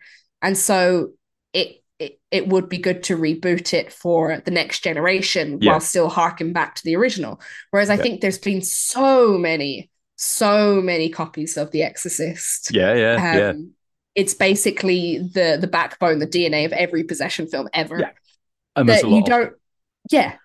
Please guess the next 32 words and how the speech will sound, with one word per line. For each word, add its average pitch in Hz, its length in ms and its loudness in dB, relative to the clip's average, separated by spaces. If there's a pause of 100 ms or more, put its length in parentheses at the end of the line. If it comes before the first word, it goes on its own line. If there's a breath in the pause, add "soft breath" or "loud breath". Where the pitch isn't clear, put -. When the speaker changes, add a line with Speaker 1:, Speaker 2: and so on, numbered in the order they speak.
(180)
Speaker 1:
that 269 80 4
you 269 120 6
don't 285 240 2
need 285 200 0
to 294 100 0
bring 165 240 0
it 110 80 -4
into 170 220 -6
the 160 80 -6
modern 156 280 -6
era 147 400 -4
or 165 380 -4
for 165 260 -2
a 156 140 -2
new 165 260 0
audience 151 840 -4
'cause 190 280 -4
Speaker 2:
Could - 120 -4
Speaker 1:
there's 208 100 4
Speaker 2:
you 220 40 2
Speaker 1:
already 220 180 2
films 226 300 0
doing 277 240 0
that. 165 200 -10 (260)
Speaker 2:
Could - 160 -6
you - 60 -2
flip 208 300 -2
it, - 160 0
though, 73 220 -10 (460)
and 95 120 -2
make 98 280 0
it 95 160 -8